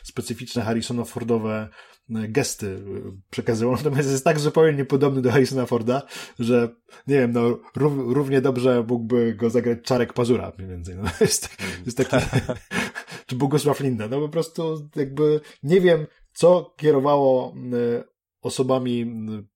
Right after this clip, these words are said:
Speaker 1: przygotowującymi obsadę filmu, że wybrali akurat pana Arona, e, będącego dobrym aktorem, ale jakby zupełnie, zupełnie niepodobnym do, do Harrisona Forda. A jest, y,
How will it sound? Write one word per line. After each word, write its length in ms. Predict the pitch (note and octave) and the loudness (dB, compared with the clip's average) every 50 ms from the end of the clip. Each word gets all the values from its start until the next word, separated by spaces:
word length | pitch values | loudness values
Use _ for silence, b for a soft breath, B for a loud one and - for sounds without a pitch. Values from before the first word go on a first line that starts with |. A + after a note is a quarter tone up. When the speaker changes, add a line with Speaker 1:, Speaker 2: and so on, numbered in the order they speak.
| _ _ _ A3 _ | _ _ _ _ _
Speaker 1:
przygotowującymi 920 | - - A#2 B2+ - B2 A2+ A#2+ B2 B2 B2 A#2+ A2+ - - B2 A#2+ A#2 A2+ | -12 -8 -6 -6 -4 -4 -2 -2 -2 -2 -2 -4 -6 -8 -8 -6 -6 -6 -8
obsadę 480 | - G2+ - - C3+ B2 A2 G#2 G#2 | -10 -10 -8 -4 -2 -2 -2 -4 -8
filmu, 320 | - - G#2 A2 C3 C#3+ B2+ | -10 -10 -12 -10 -8 -6 -4
że 140 | A#2 A#2+ A2 | -4 -4 -4
wybrali 400 | A2 A#2 A2+ A#2+ A#2+ A#2 A2+ G#2+ | -4 -4 -4 -4 -4 -4 -4 -6
akurat 340 | G#2 G#2 - A2+ A2 G#2+ | -8 -8 -10 -10 -10 -10
pana 220 | - A2 G#2+ G#2+ A2 | -10 -12 -10 -10 -8
Arona, 440 | A2+ A2 G#2 G2 F#2+ F#2+ G2+ A2+ - _ _ _ _ _ _ _ _ _ _ _ _ - | -8 -8 -8 -8 -10 -12 -14 -14 -16 _ _ _ _ _ _ _ _ _ _ _ _ -16
e, 200 | A2 G2+ G2+ G2 - _ _ C3 C3+ | -14 -14 -14 -14 -16 _ _ -16 -10
będącego 580 | B2+ A#2 C#3+ C#3 C3 C#3 C#3 B2+ - D3 C#3 D3 | -6 -2 -2 -2 -2 -2 -4 -2 -4 -4 -4 -2
dobrym 380 | F#3 C#4+ B3 F3+ F3 D3+ C3+ | -2 -2 -2 0 0 0 0
aktorem, 340 | B2+ A#2+ - D3 D#3+ D#3 D#3 | -2 -2 -2 -2 -2 -2 -2
ale 140 | D3 D3+ D#3 E3 E3 | -4 -4 -4 -4 -6
jakby 280 | D#3+ D3+ D3+ E3 D#3+ D3+ C3+ C3 C3+ C3+ - _ - | -8 -8 -8 -8 -8 -8 -10 -14 -16 -18 -20 _ -12
zupełnie, 760 | - C3 B2 B2+ D#3 C#3 - - E3+ D3 B2+ A#2 A2 G2 F#2 - | -10 -8 -6 -6 -6 -4 0 2 2 2 2 0 -2 -6 -10 -12
zupełnie 580 | A2+ A2+ B2+ D#3 D3+ - F#3 F#3 F3 D#3+ D3+ D3 | -12 -8 -8 -6 -2 0 2 2 2 2 0 -2
niepodobnym 580 | C#3+ C#3+ - C#3 B2+ B2+ A#2+ A#2+ A#2+ A#2+ A2+ G#2+ | -2 -2 -2 -2 0 0 0 -2 -2 -4 -4 -4
do, 380 | A2+ G#2+ G#2 G2+ G2+ - - - C3+ B2 | -6 -6 -6 -8 -10 -12 -14 -16 -14 -14
do 180 | A2 A2 G#2+ | -12 -12 -10
Harrisona 400 | F#2 A#2+ A2 G#2 - - G#2+ G2+ | -8 -8 -8 -8 -8 -10 -12 -12
Forda. 300 | - G#2 G2+ F#2+ F#2+ G2 - | -10 -10 -10 -10 -10 -10 -8
A 180 | G#2+ A#2 B2 B2 - B2 | -6 -6 -6 -6 -6 -4
jest, 340 | C#3 D#3+ D#3 - - - | -2 -2 -2 -4 -6 -14
y, 40 | B2 | -14